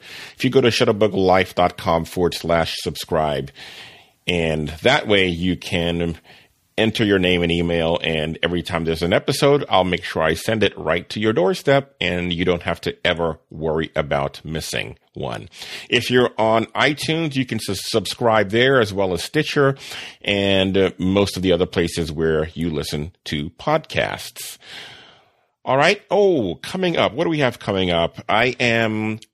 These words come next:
sa-, save the date, in New Orleans, which we're gonna be doing next month, but I'm planning on going back in October. Uh, the weekend of October seven through ten,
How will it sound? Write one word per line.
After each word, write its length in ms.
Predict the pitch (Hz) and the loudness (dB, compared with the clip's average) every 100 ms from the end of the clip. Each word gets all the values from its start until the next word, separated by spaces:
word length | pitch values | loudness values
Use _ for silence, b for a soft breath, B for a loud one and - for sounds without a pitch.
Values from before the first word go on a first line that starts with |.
| _ _ _ | _ _ _
sa-, 300 | - - 147 | -8 -2 -2
save 300 | - 135 135 | 0 0 0
the 60 | 175 | 2
date, 360 | 214 185 175 _ | 2 4 0 _
in 440 | 113 113 117 117 | 0 0 -2 0
New 160 | 123 139 | 0 -2
Orleans, 880 | 135 143 185 143 85 92 147 180 - | 0 0 2 2 0 0 -4 -6 -4
which 340 | 107 101 - - | -2 -2 -4 -4
we're 160 | 107 | -2
gonna 160 | 110 104 | 0 0
be 340 | 104 101 98 B B B _ | 0 -2 -4 B B B _
doing 420 | 117 123 110 104 | 0 2 2 2
next 360 | 104 101 - - | 2 2 0 -6
month, 600 | 104 131 170 98 104 - | -2 2 4 2 0 -6
but 320 | 98 107 101 - | 2 4 4 2
I'm 340 | 101 107 98 | -2 -2 -6
planning 400 | - 160 196 208 | -8 -4 -4 -2
on 80 | 131 | -2
going 260 | 110 104 | 0 0
back 240 | 90 110 104 | 0 0 0
in 80 | 87 | -2
October. 920 | 85 - - - 101 85 71 52 - B B B B _ _ - | -4 -8 -16 -6 -4 -2 -4 -6 -12 B B B B _ _ 0
Uh, 140 | 101 | 2
the 100 | 101 | 2
weekend 320 | 104 135 139 | 0 0 0
of 120 | 110 107 | 2 2
October 500 | 107 - 123 117 107 | 0 -2 -2 0 -2
seven 320 | - 101 101 | 0 -2 -2
through 240 | - 95 | -4 -6
ten, 580 | - - 101 90 87 90 | -6 -4 0 0 -2 -4